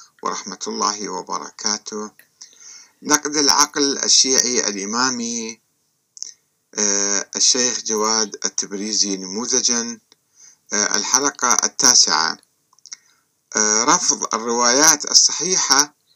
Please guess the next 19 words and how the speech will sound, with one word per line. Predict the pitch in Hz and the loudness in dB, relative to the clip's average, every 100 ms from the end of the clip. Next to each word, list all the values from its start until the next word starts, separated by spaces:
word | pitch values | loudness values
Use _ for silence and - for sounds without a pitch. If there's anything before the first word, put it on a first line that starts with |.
| _ _ _ | _ _ _
بحجة | 135 143 143 - 147 139 - - | -6 -4 -2 0 0 0 -12 -6
التقية. | - - 107 104 90 80 - _ _ _ _ _ _ _ _ - - _ _ _ _ _ _ _ _ - | -4 -2 -2 0 -2 -4 -14 _ _ _ _ _ _ _ _ -20 -20 _ _ _ _ _ _ _ _ -2
آه، | 110 | 0
طبعا | 110 127 101 | 0 0 0
نعتمد | 127 107 - 156 131 | 2 0 0 -4 -4
في | - - 107 | -4 -4 -4
بحثنا | 120 - 113 104 107 123 | -4 -4 -4 -4 -4 -2
هذا | 123 | 2
على | 110 120 117 | 2 2 0
كتاب | 101 104 127 110 - | -2 0 2 2 2
الشيخ | - - 110 107 - - - | 0 0 0 -2 -4 -6 -10
المرزا | 95 113 117 107 107 101 - | -8 -8 -4 -2 0 -4 -6
جواد | 87 98 104 104 101 - _ _ _ _ - | -6 -2 0 2 0 -6 _ _ _ _ -8
التبريزي، | 107 - 95 107 131 - 127 127 | -6 -8 -6 -4 -2 0 0 -2
الأنوار | - 107 87 107 113 135 | -2 -2 -4 -2 2 2
الإلهية | 131 82 107 110 117 113 113 110 | 0 -4 0 0 2 -2 0 -2
في | - | -6
المسائل | 95 95 - 120 - 127 | -8 2 4 4 0 0
العقائدية، | 98 98 123 92 110 127 123 127 120 | 0 0 0 0 0 0 2 0 -2